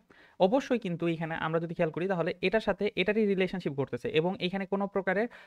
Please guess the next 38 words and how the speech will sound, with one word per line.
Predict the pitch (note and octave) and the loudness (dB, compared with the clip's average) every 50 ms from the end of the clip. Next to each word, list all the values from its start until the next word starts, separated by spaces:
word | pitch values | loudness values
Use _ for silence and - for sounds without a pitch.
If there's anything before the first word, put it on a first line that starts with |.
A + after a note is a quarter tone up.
| - - | -6 0
আহ, | D3 C#3+ C3 B2+ C3 C#3+ | 4 4 6 6 6 6
one | E3 F#3+ | 4 4
to | G3 A3+ | 6 4
one | A3 G#3+ G3+ | 4 4 4
relationship | F#3 G3 F#3+ F#3+ F#3+ - G3 F#3+ - G3 F#3+ | 2 2 2 0 0 -2 -4 -4 -4 -4 -4
হওয়া | E3 - D#3+ D#3+ D#3+ D#3+ D#3+ D#3 | -4 0 6 8 8 8 8 6
পসিবল | - F3+ F3 - F3+ D3+ B2+ | 4 2 0 2 2 2 2
না, | A#2+ D3 D#3 | 0 0 2
কারণ | - E3 E3+ F3 | 2 2 2 2
সচল | - E3 D#3 F3+ D#3 | 0 -2 0 0 0
একসাথে | D3+ - - - F3+ - F#3 F3+ F3+ - - _ _ - | -2 -2 -2 -4 -2 0 -2 -2 -2 -6 -14 _ _ 0
একাধিকবারও | - D#3 F3+ F3 F3+ F3 D#3 E3 E3 F#3 G3 - - _ - | 2 4 4 4 2 2 2 4 4 4 2 0 -6 _ -2
রিলেশনশিপ | D#3 D#3+ E3 E3+ E3 - F3+ D#3+ - E3 | 2 2 4 4 2 0 -2 -4 -4 -2
তৈরি | - E3 D#3+ D#3 | -2 0 0 0
করতে | D#3+ D#3 - C#3+ | 0 -2 0 2
পারে, | - D#3 D3 B2 A#2 - | 4 4 4 4 2 -2
একাধিক, | - C#3+ D3 D#3 D3+ D#3+ D#3 D#3 | 0 2 2 2 2 0 0 0
এক-, | D#3+ - D3+ - | 0 2 2 2
এক-, | D#3+ D#3+ - | 0 0 2
এক-, | D#3+ D#3+ - - B2+ - | 0 0 0 -2 -6 -2
একাধিক | E3+ - F3 E3 E3+ D#3 | 0 0 0 0 0 -2
জনকেও | E3 D#3+ D3 E3+ D#3 | -2 -2 0 0 2
বিয়ে | C#3 D3 C#3 | 2 0 -2
করতে | D3+ F3 - - | -2 -4 -8 -8
পারে, | - G#2 G2+ | -8 -8 -6
তাই | - E3 | -4 -4
না? | A3 C4 - _ _ - _ _ _ _ _ _ _ - | -4 -6 -8 _ _ -20 _ _ _ _ _ _ _ -4
আমাদের | D3 D#3+ F3 F#3 | -2 0 2 2
কাছে | F3 F#3 F3 F#3 | 2 2 2 0
আইডিয়াটা | E3+ E3 E3+ D#3+ E3 | 0 2 2 0 0
মোটামুটি | D#3+ D3+ D#3+ D3 - D#3 | -2 -4 -4 -4 -2 -2
আমরা, | D3 D3 C#3+ | -2 0 -2
আহ, | C3+ C3 C#3 - - C3+ C3 B2+ | -4 -6 -6 -4 -4 -2 -2 0
মনে | B2+ C3 C3 C3 | 0 -2 -2 -4
হয় | C3+ C3 B2+ A#2+ | -4 -4 -6 -4
ক্লিয়ার | - C#3 C3 B2 B2 | -4 -2 -2 -2 -4
হয়ে | C3 C3 A2+ | -4 -6 -8
গেছে। | A2 - - | -8 -8 -14